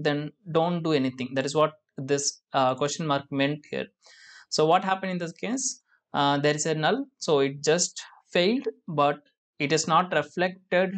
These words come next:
to the jest. Jest is different, playwright is different, correct? We have combined to execute. But whenever there is a failure, we have to notify to the jest. So jest will know that, okay, hey, there is a failure, I will mark the test case as failure.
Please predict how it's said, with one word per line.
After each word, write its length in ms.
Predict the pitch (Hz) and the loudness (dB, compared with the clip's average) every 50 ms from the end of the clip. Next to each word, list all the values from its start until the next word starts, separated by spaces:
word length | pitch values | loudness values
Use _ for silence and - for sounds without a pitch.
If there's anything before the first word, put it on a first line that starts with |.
| 175 - - | -10 -6 -4
to 180 | 151 139 139 | -2 -2 2
the 200 | 135 156 196 220 | 2 2 2 2
jest. 420 | 180 156 135 117 117 - - - - _ _ _ _ - 175 147 135 | 2 0 0 0 0 0 -4 -6 -12 _ _ _ _ -10 -8 -6 2
Jest 300 | 147 151 147 147 - - _ _ - - _ _ _ - | 2 2 2 2 -2 -6 _ _ -20 -20 _ _ _ -2
is 220 | 147 143 139 143 | 0 0 0 4
different, 420 | 143 143 143 - 180 214 269 277 - - - - | 2 2 2 2 0 -2 -2 -2 -4 -10 -2 2
playwright 340 | 143 139 135 131 127 123 | 4 4 4 4 2 0
is 140 | 165 185 180 | -2 -6 -4
different, 340 | 151 123 120 - 120 120 _ | -6 -6 -6 -6 -12 -12 _
correct? 280 | - 135 139 185 214 - | -2 -2 -2 -2 -4 -4
We 140 | 160 139 131 | -4 -4 0
have 200 | 139 135 131 139 | 0 0 -2 0
combined 540 | - 156 - 147 143 160 175 190 196 196 196 196 190 | -2 -2 0 2 0 0 0 0 -2 -4 -6 -2 -2
to 180 | 202 - 165 - | -4 -2 0 0
execute. 480 | 151 143 147 147 151 - - - - - _ _ _ _ - _ - - - _ - - | 0 0 0 -4 -8 -10 -10 -12 -14 -14 _ _ _ _ -20 _ -20 -20 -20 _ -4 2
But 240 | 143 143 143 143 - | 4 4 4 4 0
whenever 400 | - 151 151 156 165 180 190 196 | 0 0 0 0 0 0 2 2
there 160 | 180 170 165 | 4 2 0
is 100 | 160 160 | 0 0
a 80 | 170 151 | -4 -6
failure, 440 | - - 156 151 151 165 220 - - _ _ _ _ _ _ - | -4 -4 -4 -4 -2 0 -2 -2 -2 _ _ _ _ _ _ -6
we 180 | 147 143 151 | 0 2 2
have 240 | 151 151 165 180 185 | 4 4 2 2 0
to 100 | - 175 | -2 -4
notify 480 | 165 170 190 214 214 254 226 - 175 151 | 0 2 0 2 0 0 0 0 0 0
to 140 | 156 151 143 | 0 0 0
the 120 | 143 139 | 0 0
jest. 380 | 135 143 165 202 233 - - - _ | 2 2 0 0 0 -2 -8 -14 _
So 400 | - - - 170 190 254 294 - - _ _ - - - _ _ - 151 | -12 -4 2 4 4 4 2 0 -12 _ _ -20 -20 -20 _ _ -6 -2
jest 340 | 143 160 175 175 - - - | 2 2 2 2 0 -2 -2
will 280 | 185 175 190 254 330 392 392 _ _ _ - | 0 2 2 2 2 0 -4 _ _ _ -6
know 240 | 202 156 160 180 185 | -2 0 2 2 2
that, 240 | 180 180 208 208 - | 2 2 2 2 0
okay, 220 | 151 151 156 147 | -2 0 0 -2
hey, 360 | 135 151 160 151 131 120 - _ | 0 2 2 2 2 0 -6 _
there 160 | 147 135 139 143 | 0 0 2 2
is 100 | 135 156 | 4 2
a 80 | 147 | 2
failure, 300 | 147 165 165 180 240 294 - | 2 2 0 0 0 2 4
I 100 | 190 147 | 4 4
will 100 | 143 147 | 4 2
mark 220 | 143 135 143 151 | 2 0 0 2
the 100 | 151 143 | 0 -2
test 240 | 139 - 123 - - | -4 -4 -8 -8 -6
case 160 | 135 131 - | -8 -6 -4
as 160 | 156 - - - | -2 -2 -2 -2
failure. 260 | - 120 110 - | -4 -4 -6 -6